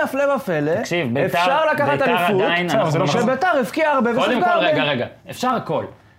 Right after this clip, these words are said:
Speaker 2: לסטר לא יכולה לקחת אליפות פעם בחיים,
Speaker 1: בוא נגיד
Speaker 2: אבל
Speaker 1: שגם חוץ מזה שהיו, לא היו אלופות שספגו הרבה, גם לא היו אלופות שהבקיעו שלושים ושבעה משחקים רצופים, שלושים ושמונה עכשיו.
Speaker 2: נכון.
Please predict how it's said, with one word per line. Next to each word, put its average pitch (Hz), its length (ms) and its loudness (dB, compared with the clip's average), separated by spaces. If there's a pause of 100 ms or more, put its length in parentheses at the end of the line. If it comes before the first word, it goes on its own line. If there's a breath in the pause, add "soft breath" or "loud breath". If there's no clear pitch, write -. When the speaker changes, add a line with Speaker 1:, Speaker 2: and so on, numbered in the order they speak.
(120)
Speaker 2:
לסטר 202 340 -2
לא 170 60 0
יכולה 170 240 -2
לקחת 160 240 -4
אליפות 160 340 -4
פעם 185 260 -2
בחיים, 143 340 -2
Speaker 1:
בוא 196 120 2
נגיד 220 260 0
Speaker 2:
אבל 175 100 2
Speaker 1:
שגם 175 260 0
חוץ 220 240 -2
מזה 202 220 -2
שהיו, 180 480 0
לא 175 80 0
היו 196 160 0
אלופות 180 240 -4
שספגו 165 260 -4
הרבה, 185 200 -2
גם 160 160 -2
לא 202 100 0
היו 208 200 0
אלופות 202 320 -2
שהבקיעו 180 360 -2
שלושים 180 280 -6
ושבעה 180 260 -2
משחקים 175 300 -4
רצופים, 160 360 -6
שלושים 170 240 -6
ושמונה 170 300 -2
עכשיו. 120 180 -4
Speaker 2:
נכון. 254 220 0